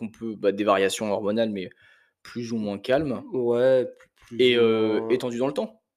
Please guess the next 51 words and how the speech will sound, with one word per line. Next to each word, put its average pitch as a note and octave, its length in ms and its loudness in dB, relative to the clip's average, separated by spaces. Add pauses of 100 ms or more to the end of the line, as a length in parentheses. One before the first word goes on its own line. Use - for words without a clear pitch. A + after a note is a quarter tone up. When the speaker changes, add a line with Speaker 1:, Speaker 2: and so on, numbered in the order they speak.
Speaker 2:
Ouais, F3 160 0 (140)
c'est - 180 -18
ça. - 260 -12 (840)
Speaker 1:
Bah, G2+ 180 0
les G2+ 140 0
meufs, F3 160 2
c'est F#3 140 -6
tous - 120 -14
les F3+ 80 0
mois. - 340 -6 (200)
Speaker 2:
Ouais. B2+ 140 0
Speaker 1:
Tous, G2+ 60 -8
tous - 140 -8
les B2 100 0
mois, D3 140 0
t'as A#2+ 120 -2
des G2+ 120 -2
grosses C3+ 300 -2
Speaker 2:
Et - 0 -
c'est C3+ 40 -4
Speaker 1:
variations C3 320 0
d'hormones C3+ 320 -4
qui B2+ 120 -12
sont F#3 320 -8 (100)
individu B2 420 -10
dépendants. B2 380 -10 (200)
Speaker 2:
Ouais, A#2 160 -10 (320)
et A2 80 -10
c'est G#2 320 -10
quelque G#2 260 -12
chose A2 240 -12
à G2+ 60 -10
prendre G2+ 280 -12
en G2+ 160 -10
compte - 380 -14 (260)
Speaker 1:
Dans A#2 160 -6
l'entraînement. A#2 320 -2
Speaker 2:
dans A2+ 40 -2
l'entraînement. A2 600 -8 (360)
Heu, G2 920 -12
donc, G2+ 260 -20
heu, F#2 160 -20 (460)
donc G2 180 -16
voilà. F#2+ 220 -10 (520)
Ça, - 180 -14
c'est - 220 -18
Speaker 1:
Ouais. A#2+ 140 6 (500)
Et G3+ 120 6
après, F3 380 4
en A2+ 60 -4
fait, D#3+ 240 4